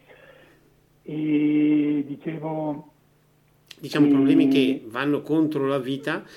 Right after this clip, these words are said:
Speaker 2: invece dovrebbero o potrebbero aiutarla, insomma, ecco.
Speaker 1: Ecco, lì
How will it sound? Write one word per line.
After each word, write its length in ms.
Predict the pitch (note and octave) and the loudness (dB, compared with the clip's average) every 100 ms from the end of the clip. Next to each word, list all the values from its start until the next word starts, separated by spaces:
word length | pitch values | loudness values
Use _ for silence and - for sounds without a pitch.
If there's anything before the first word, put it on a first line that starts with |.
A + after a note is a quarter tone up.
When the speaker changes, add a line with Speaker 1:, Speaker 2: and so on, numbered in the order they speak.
| - - | -20 -10
Speaker 2:
invece 760 | A#2 B2 C#3 C3+ A#2 A#2 A2 | -6 -6 -4 -6 -6 -8 -8
dovrebbero 580 | G#2+ G#2+ G#2+ B2 B2+ C#3+ | -8 -8 -6 -6 -2 -2
o 180 | - A#2+ | -4 -8
potrebbero 500 | A#2+ A2+ G#2+ G#2+ B2+ | -10 -8 -8 -6 -6
aiutarla, 480 | G#2 F#2 A2 B2 G#2+ | -6 -6 -6 -4 -6
insomma, 500 | G2+ G#2+ G2+ F#2+ G#2+ | -8 -12 -16 -14 -14
ecco. 420 | G#2+ - G2 - _ _ _ - | -14 -18 -20 -20 _ _ _ -8
Speaker 1:
Ecco, 240 | E3 D#3 D3 | -6 -4 -2
lì 360 | F3+ G#3+ E3 | 0 -2 -8